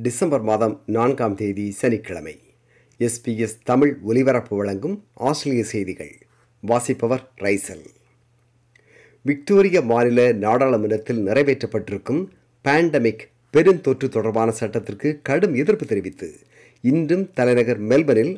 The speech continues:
ஆயிரக்கணக்கான மக்கள் திரண்டு ஆர்ப்பாட்டத்தில் ஈடுபட்டனர். கடந்த பல வாரங்களாக ஒவ்வொரு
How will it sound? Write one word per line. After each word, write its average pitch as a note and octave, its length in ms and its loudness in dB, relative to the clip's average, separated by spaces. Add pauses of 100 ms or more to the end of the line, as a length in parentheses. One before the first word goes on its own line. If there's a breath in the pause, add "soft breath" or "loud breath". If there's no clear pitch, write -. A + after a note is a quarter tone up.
(140)
ஆயிரக்கணக்கான C#3 800 2
மக்கள் G#2+ 360 -4
திரண்டு G#2 300 0 (180)
ஆர்ப்பாட்டத்தில் A#2 640 -2
ஈடுபட்டனர். G2+ 500 -4 (680 soft breath)
கடந்த B2+ 340 2
பல G#2+ 160 2
வாரங்களாக A#2+ 840 2
ஒவ்வொரு B2 360 0